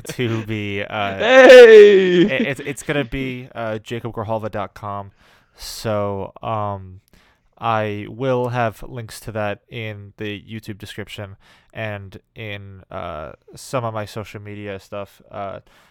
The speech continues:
Speaker 1: you guys will see. Um, but by the time this, this is uploaded, that should be live. So, uh, please feel free to check it out. Um,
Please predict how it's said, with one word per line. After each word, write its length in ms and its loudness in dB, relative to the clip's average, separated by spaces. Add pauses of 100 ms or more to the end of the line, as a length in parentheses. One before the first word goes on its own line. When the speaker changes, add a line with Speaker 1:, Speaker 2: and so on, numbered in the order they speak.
Speaker 1:
you 140 -10
guys 180 -2
will 80 -8
see. 320 -10 (180)
Um, 460 -10 (260)
but 280 -8 (360)
by 120 -4
the 40 -6
time 200 -10
this, 180 -14 (100)
this 200 -14
is 80 -10
uploaded, 400 -10 (340)
that 160 -10
should 140 -14
be 100 -10
live. 340 -6
So, 340 -10
uh, 240 -8
please 460 -12 (300)
feel 220 -14
free 160 -14
to 80 -14
check 240 -16
it 80 -10
out. 240 -10 (600)
Um, 360 -12